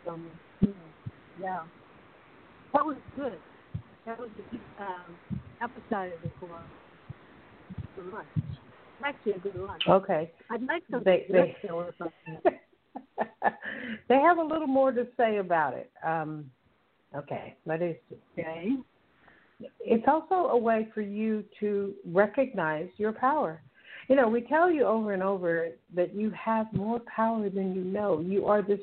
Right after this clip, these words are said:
Speaker 2: incredibly powerful being. But if you go back and look at your past lives and you see the things that happened, the choices you made, what you created, and you accept the realization that you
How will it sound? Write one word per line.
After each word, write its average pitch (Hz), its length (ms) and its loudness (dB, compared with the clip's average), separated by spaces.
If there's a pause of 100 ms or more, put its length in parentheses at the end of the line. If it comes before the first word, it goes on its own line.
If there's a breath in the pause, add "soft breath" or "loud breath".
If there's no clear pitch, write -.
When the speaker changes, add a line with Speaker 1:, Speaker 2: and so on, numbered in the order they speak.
Speaker 2:
incredibly 220 640 2
powerful 190 580 4
being. 208 440 6 (580 loud breath)
But 285 180 6
if 254 280 -2
you 226 260 -2 (280 soft breath)
go 254 140 4
back 214 260 0
and 185 240 -2
look 240 220 -2
at 202 200 -4
your 180 300 4
past 180 520 0 (140)
lives 160 480 2 (560)
and 196 180 4
you 220 160 6 (300)
see 233 680 6
the 202 160 4
things 196 300 4
that 202 100 4
happened, 185 460 2
the 180 200 0
choices 180 440 2
you 196 100 0
made, 165 420 0 (380 loud breath)
what 226 400 4
you 202 220 -2
created, 190 760 0 (440 loud breath)
and 220 180 6
you 226 100 6
accept 240 440 0
the 254 80 2
realization 190 880 4
that 180 180 6
you 202 680 4